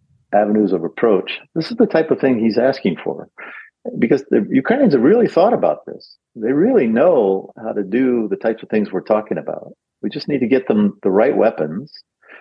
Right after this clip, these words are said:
And he has a very good laundry list of those weapons. For example, medium range, uh,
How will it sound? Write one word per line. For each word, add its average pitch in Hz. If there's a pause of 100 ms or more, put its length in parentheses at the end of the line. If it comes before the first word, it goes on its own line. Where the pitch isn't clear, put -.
(180)
And 98
he 104
has 113
a 110
very 165
good 143
laundry 117
list 85
of -
those 85
weapons. 90
For 92
example, 90 (320)
medium 110
range, 104
uh, 92